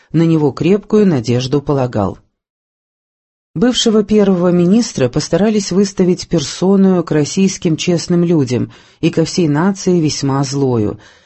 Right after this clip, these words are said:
и, разумеется, должны были предполагать, что персона будет за это весьма зла. В страхе пред этой злостью не знали, что делать с Минихом,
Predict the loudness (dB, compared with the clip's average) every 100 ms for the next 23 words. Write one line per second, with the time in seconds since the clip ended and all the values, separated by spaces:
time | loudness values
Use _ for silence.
0 | _ 0 2 2 2 2 0 0 0 2
1 | 2 2 2 0 0 -2 -2 -2 0 0
2 | -2 -4 -6 -4 -4 -2 0 2 2 0
3 | 0 0 0 0 -2 -4 -2 -2 -2 -4
4 | -2 -4 -4 -10 _ _ _ _ _ -6
5 | 0 0 0 -2 -2 0 0 0 0 0
6 | 2 2 0 -2 0 0 0 0 0 -2
7 | -2 0 0 0 -2 0 2 0 -2 -6